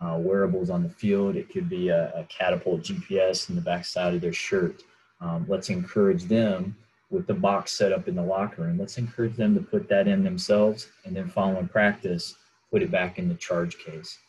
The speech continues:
If we're gonna be using, let's say, blast sensors in baseball or softball, let's encourage the athletes to learn how to put them on, uh, themselves without having to expend different staff members to be able to do that. Not only does it allow them,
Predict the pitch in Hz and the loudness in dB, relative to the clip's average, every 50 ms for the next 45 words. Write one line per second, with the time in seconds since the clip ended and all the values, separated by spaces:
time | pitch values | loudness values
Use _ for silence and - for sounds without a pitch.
0 | _ _ _ _ _ _ 98 90 - 113 110 101 101 104 101 98 95 92 90 98 | _ _ _ _ _ _ -6 -4 0 0 2 4 4 4 4 4 2 0 0 2
1 | 98 101 98 90 98 92 92 90 90 - - _ _ _ - 104 90 - - 101 | 2 2 2 0 -4 -4 -4 -6 -6 -8 -12 _ _ _ -4 -2 -2 0 0 0
2 | 92 92 90 95 95 95 95 95 92 - - - 95 90 87 - 87 85 82 82 | 0 0 -2 -2 0 2 2 0 0 -2 -6 -6 -6 -6 -6 -6 -6 -6 -6 -4
3 | 87 87 85 92 95 95 95 - - 90 90 90 87 - - 101 98 98 - 87 | -4 -4 -2 -2 -2 -4 -4 -2 0 0 0 0 -2 0 0 0 0 0 0 -2
4 | 85 92 107 127 123 - 160 135 - - - 135 131 131 127 123 101 92 107 120 | -2 0 0 -2 -2 -2 -4 -6 -6 -4 0 0 0 2 2 0 0 0 0 0
5 | 127 - - 117 98 87 - 107 110 117 120 120 120 117 104 101 - _ - 123 | -2 -2 -2 -4 -4 -4 -4 -2 2 4 4 6 4 4 2 -2 -6 _ 0 0
6 | 117 113 104 107 104 110 113 101 90 90 92 - _ _ _ _ _ - 95 92 | 2 4 4 4 4 4 4 2 0 -4 -8 -12 _ _ _ _ _ -4 -2 -2
7 | 92 90 98 92 87 87 - - 110 104 92 87 90 - 90 87 101 101 98 90 | -2 -2 -2 -4 -4 -4 0 2 2 2 2 0 -4 -8 -6 -2 0 0 0 0
8 | - 98 98 95 95 95 90 87 90 87 85 82 80 80 80 - - - - 95 | -2 -2 -2 -2 -2 -4 -6 -4 -4 -2 -2 -4 -4 -6 -10 -12 -14 -10 -10 -8
9 | 92 92 90 92 90 - - - - - - 92 92 90 - - 175 85 82 85 | -6 -6 -6 -6 -6 -6 -10 -10 -8 -6 -6 -4 -4 -4 -6 -6 -6 -6 -4 -6
10 | 82 - - 87 - - 85 85 85 85 82 80 80 - - 90 85 85 82 80 | -8 -10 -10 -10 -10 -8 -8 -8 -8 -8 -10 -12 -12 -14 -12 -10 -6 -6 -6 -6
11 | - - - - _ _ _ _ _ _ _ _ _ _ _ _ _ _ 101 104 | -6 -10 -12 -18 _ _ _ _ _ _ _ _ _ _ _ _ _ _ -6 -2
12 | 104 104 107 107 110 107 101 92 92 92 92 90 98 95 95 - 87 85 85 87 | 2 4 4 6 6 4 4 2 2 0 0 0 -2 -2 -2 -2 -4 -2 -2 0
13 | 90 92 90 87 95 92 92 - 90 - | 0 0 0 -2 -4 -6 -6 -8 -8 -10